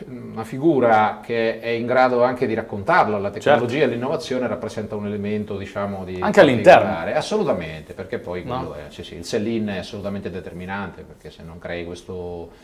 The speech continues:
Speaker 1: humus per, per fare in modo che l'innovazione diventi permeante, non ottieni risultati.
Speaker 2: E, a-, azienda B two B, però, come hai detto tu, ognuno nella nostra casa ha un componente di ROLD,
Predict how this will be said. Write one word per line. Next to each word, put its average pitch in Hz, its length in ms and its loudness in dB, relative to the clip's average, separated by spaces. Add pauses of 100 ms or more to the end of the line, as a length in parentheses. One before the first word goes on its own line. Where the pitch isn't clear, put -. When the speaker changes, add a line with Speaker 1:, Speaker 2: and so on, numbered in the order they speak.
(120)
Speaker 1:
humus 127 500 -6 (540)
per, 98 560 -6
per 87 340 -14
fare 95 220 -8
in 95 80 -8
modo 104 280 -4
che 92 80 -6
l'innovazione 92 580 -8
diventi 95 320 -8
permeante, 92 720 -8
non 82 160 -14
ottieni 85 320 -14
risultati. 78 540 -16 (420)
Speaker 2:
E, 131 600 -2
a-, 160 140 -6
azienda 160 640 2
B 131 240 -10
two 131 140 -10
B, 151 120 -4
però, 143 400 2
come 120 140 -10
hai 120 60 -2
detto 123 200 -4
tu, 147 300 -6
ognuno 131 400 -4
nella 117 200 -6
nostra 120 280 -10
casa 117 520 -4
ha 123 280 0
un 110 220 -16
componente 117 580 -12
di 104 140 -12
ROLD, 95 400 -14